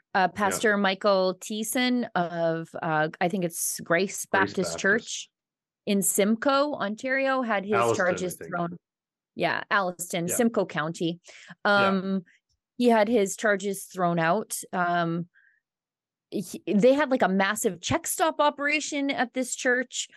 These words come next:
Speaker 1: um, back in April twenty twenty-one. Uh, some narcs, uh, decided that these Christians were being a little bit too, uh, fellowshippy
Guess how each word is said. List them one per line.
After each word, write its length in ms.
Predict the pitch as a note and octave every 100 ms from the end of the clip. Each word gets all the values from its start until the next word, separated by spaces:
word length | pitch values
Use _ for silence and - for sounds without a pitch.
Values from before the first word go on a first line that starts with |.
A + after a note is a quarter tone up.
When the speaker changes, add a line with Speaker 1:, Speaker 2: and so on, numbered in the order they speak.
| - -
Speaker 1:
um, 240 | G3+ F#3 F3
back 220 | G3 G3+
in 80 | F3
April 420 | G3+ A3 G#3+ G#3
twenty 260 | G#3 G3+ G3
twenty-one. 680 | G#3 F#3+ F3 E3+ E3+ F3 F3 _ _
Uh, 300 | F#3 F3+ E3
some 840 | - - F#3+ F3+ F3+ F3+ F3+ F3+ F3 _ _ G3
narcs, 680 | F#3 F#3+ A3 - - - - _ _ _ _ _ _ -
uh, 580 | F#3 F3 F3 E3 E3 - - _ _ _ - F#3+
decided 600 | G3 G3 F3+ F#3 F3 F3
that 340 | E3 E3+ E3+
these 300 | F3 E3+ E3
Christians 640 | - G#3 G#3+ F#3+ F#3 E3+
were 160 | F3+ F3
being 380 | E3 E3+ E3 E3
a 100 | -
little 200 | E3+ F3 E3
bit 220 | E3+ -
too, 460 | - F3+ E3+ E3 E3+
uh, 360 | D#3+ D3+ - - _ -
fellowshippy 760 | C#4+ C#4+ D4 - C4+ C4+ C#4